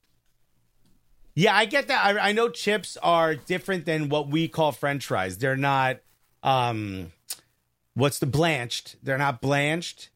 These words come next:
You guys typically don't take the extra starch out of them. Um, and they're typically once fried, if I'm not mistaken, uh, as far as chips are concerned. And they're closer to quarters of potatoes than they are what we do as French fries. So French fries, we blanch. If you don't know what that is, we put it in water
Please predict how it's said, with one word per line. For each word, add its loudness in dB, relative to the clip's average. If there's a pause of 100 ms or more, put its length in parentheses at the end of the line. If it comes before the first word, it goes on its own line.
You -4
guys 0
typically -2
don't 0
take -6
the 0
extra -4
starch -2
out 0
of -4
them. -2 (640)
Um, 0
and 0
they're 0
typically -2
once 0
fried, -4
if -8
I'm -2
not -4
mistaken, -8 (140)
uh, 0
as -6
far -2
as -6
chips -4
are -10
concerned. -4 (360)
And 2
they're 2
closer 0
to 0
quarters -2
of -4
potatoes -6 (680)
than 2
they 0
are 0
what -4
we 0
do -2
as -6
French -8
fries. -4
So -2
French 0
fries, 0
we -2
blanch. -2
If -6
you -2
don't -2
know -2
what -2
that -2
is, -2
we -4
put -2
it -2
in -2
water 0